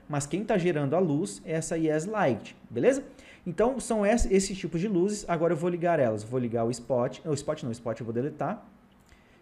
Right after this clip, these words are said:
Eu não uso spot. Eu vou ligar o retângulo do chuveiro. Esse retângulo, eu vou deixar ele com... Retângulo do chuveiro, eu vou deixar ele numa luz fria. Vou vir aqui na cor,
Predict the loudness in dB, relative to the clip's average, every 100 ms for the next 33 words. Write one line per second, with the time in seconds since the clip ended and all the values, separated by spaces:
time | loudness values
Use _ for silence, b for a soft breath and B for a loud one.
0 | -12 -4 -2 0 -2 -4 -2 0 0 0
1 | -10 -20 B B 0 2 4 6 6 4
2 | 2 0 0 0 -2 -4 -2 2 2 0
3 | -8 -20 -20 _ _ _ _ _ _ _
4 | -20 B B B 0 4 4 4 2 2
5 | 4 2 2 0 0 0 0 0 0 -4
6 | -6 -6 -4 -4 -2 -2 -4 -10 -14 -10
7 | -6 -4 -4 -6 -4 -4 -2 -4 -2 -2
8 | 0 -2 -4 -6 -4 -2 -2 -4 -12 B
9 | B B -10 -4 -2 -2 -2 -4 -2 0
10 | 0 0